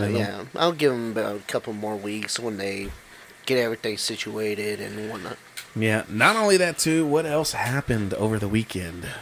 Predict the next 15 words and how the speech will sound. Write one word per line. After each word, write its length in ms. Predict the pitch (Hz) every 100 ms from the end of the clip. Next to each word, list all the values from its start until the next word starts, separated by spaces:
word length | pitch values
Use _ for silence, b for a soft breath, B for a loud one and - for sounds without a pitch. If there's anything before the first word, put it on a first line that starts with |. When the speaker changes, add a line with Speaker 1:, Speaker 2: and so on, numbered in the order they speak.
| B
Speaker 1:
We 100 | 104
had 240 | 101 104 92
that 220 | 92 - -
little 300 | 101 113 120
snowstorm, 840 | 113 - 104 107 - 107 110 110 107
winter 180 | 107 113
Speaker 2:
Oh, 60 |
Speaker 1:
storm, 180 | 143 107
Speaker 2:
yeah, 240 | 107 123
Speaker 1:
whatever 220 | 113 107 110
you 100 | 107
wanna 180 | 110 107
Speaker 2:
yeah. 60 |
Speaker 1:
call 280 | 107 104 107
it. 120 | 104